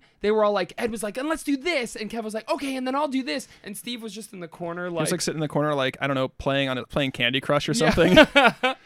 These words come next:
Speaker 1: And then
Speaker 2: Like, I don't know.
Speaker 1: Ed was like, "Bud, you wanna double up my voice?" And Steve was like, "Yeah, <laughs> I, I do." Um, but it's like, I feel like they, I don't know, <laughs> I don't wanna say toss them a bone because he's a,
Speaker 2: Yeah.
Speaker 1: a consummate musi-, musician, but, like,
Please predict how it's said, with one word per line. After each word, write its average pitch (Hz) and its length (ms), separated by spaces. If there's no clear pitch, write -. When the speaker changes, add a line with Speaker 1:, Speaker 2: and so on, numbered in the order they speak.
Speaker 1:
And 214 180
then 220 180
Speaker 2:
Like, 160 60
I - 100
don't 180 100
know. 151 240
Speaker 1:
Ed 240 160
was 214 160
like, 180 280
"Bud, 165 440
you 185 180
wanna 185 140
double 180 300
up 180 120
my 185 140
voice?" 185 440
And 175 100
Steve 175 200
was 156 120
like, - 120
"Yeah, 170 640
<laughs> - 40
I, 277 580
I 247 180
do." 175 440
Um, 269 280
but 339 120
it's 370 160
like, 359 280
I 277 100
feel 330 160
like 359 180
they, 320 280
I 294 60
don't 403 120
know, 392 260
<laughs> - 40
I - 40
don't 302 100
wanna 285 120
say 247 120
toss 214 260
them 196 120
a 170 40
bone 208 460
because 226 320
he's 240 240
a, 170 60
Speaker 2:
Yeah. 139 100
Speaker 1:
a 220 60
consummate 233 640
musi-, 185 320
musician, 196 500
but, 196 140
like, 202 240